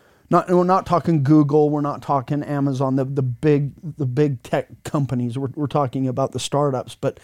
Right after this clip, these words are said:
the, the sad part is, is if I own one of these startups and I have a hundred or two hundred employees and all my deposits are at that bank, the, the big fear is, like, how do I pay my people, right? And, and so my heart goes out to,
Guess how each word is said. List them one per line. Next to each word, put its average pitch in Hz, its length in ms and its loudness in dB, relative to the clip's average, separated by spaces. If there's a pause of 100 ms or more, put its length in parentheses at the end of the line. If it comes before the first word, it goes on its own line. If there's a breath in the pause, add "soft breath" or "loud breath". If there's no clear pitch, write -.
(800 soft breath)
the, 156 200 4
the 151 120 2
sad 170 360 0
part 143 280 -2
is, 147 500 2 (460)
is 143 240 -4
if 139 180 2 (180)
I 143 200 2
own 156 340 4
one 143 160 6
of 131 80 0
these 127 160 0
startups 147 500 0
and 131 100 -4
I 123 60 -4
have 147 180 -2
a 135 60 -2
hundred 131 320 2
or 127 100 0
two 131 180 -2
hundred 127 200 0
employees 127 760 0 (640)
and 131 200 -6
all 143 220 0
my 135 300 0
deposits 127 640 -2
are 131 100 -2
at 90 100 -8
that 123 220 -6
bank, 143 340 -2
the, 139 80 -2
the 135 160 -4
big 123 220 0
fear 151 280 0
is, 123 120 0
like, 123 140 -2
how 143 120 0
do 127 120 0
I 113 80 -4
pay 147 460 0
my 113 200 -6
people, 143 500 -2
right? 127 340 -6
And, 135 200 -4 (1120 soft breath)
and 151 140 4
so 156 120 4
my 147 180 4
heart 156 280 2
goes 147 200 4
out 151 280 2
to, 135 560 0